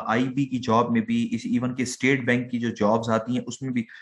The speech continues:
ये जो कुरान पाक की कुछ important सूरतें हैं ना, इनके आपको नाम भी मालूम होने चाहिए और इनके नाम का मतलब भी पता होना चाहिए। जैसे बकरा,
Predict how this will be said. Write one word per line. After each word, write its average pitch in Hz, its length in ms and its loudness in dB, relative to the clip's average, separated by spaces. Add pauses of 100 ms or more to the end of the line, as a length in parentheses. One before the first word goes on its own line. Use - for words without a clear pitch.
(440)
ये 156 120 2
जो 214 120 4
कुरान 170 360 4
पाक 190 380 0
की 202 100 2
कुछ 196 380 0
important 156 600 2
सूरतें 160 500 0
हैं 214 140 8
ना, 311 180 -2 (800)
इनके 226 360 6
आपको 220 440 4
नाम 196 540 6
भी 262 160 2
मालूम 202 440 0
होने 180 360 -2
चाहिए 170 440 0
और 180 340 0
इनके 180 300 -4
नाम 147 420 2
का 196 160 0
मतलब 226 500 0
भी 240 100 2
पता 185 280 2
होना 135 320 0
चाहिए। 107 380 -4
जैसे 160 300 2
बकरा, 123 460 4